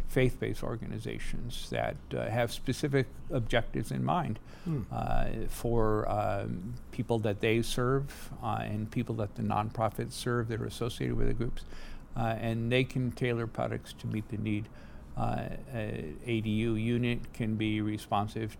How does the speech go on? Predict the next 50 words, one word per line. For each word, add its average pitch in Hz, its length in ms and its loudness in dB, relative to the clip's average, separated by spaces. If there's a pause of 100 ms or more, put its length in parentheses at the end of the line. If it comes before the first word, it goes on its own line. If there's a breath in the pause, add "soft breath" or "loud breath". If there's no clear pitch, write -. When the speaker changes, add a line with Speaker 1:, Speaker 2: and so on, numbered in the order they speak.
Speaker 1:
to, 104 440 -2
um, - 460 -6
A 101 160 -2
D 107 180 0
A 139 140 4
needs. 147 420 0
It 120 120 -6
can 113 100 -2
be 110 140 -2
responsive 110 640 -4
to - 140 -6
seniors, 127 580 0
to - 120 -6
students, 131 600 -2
to 120 280 -4
safety 123 400 -2
characteristics. 120 720 -2
Some 123 220 2
of 117 40 2
the 107 140 4
initial 120 440 2
visitors 117 600 2 (400 loud breath)
we 120 160 2
had 113 380 6
were 113 180 0
talking, 113 580 2
uh, 107 140 2 (300)
you 117 80 0
know, 104 60 0
about, 107 280 -2 (120)
for 117 200 2
example, 113 400 2
safety 117 380 -2
features 113 560 -4
in 113 100 0
the 113 80 -2
residences. 117 800 -4 (180 loud breath)
Speaker 2:
Mm. 165 240 0
Speaker 1:
Can 107 160 -2
we 101 120 -2
have 117 200 2
features 113 460 -6
that 107 100 -4
are 101 60 -2
not 104 160 0
gonna 110 160 -4
cause 107 320 2
burns 110 520 2
in 101 160 -2
seniors? 104 600 -2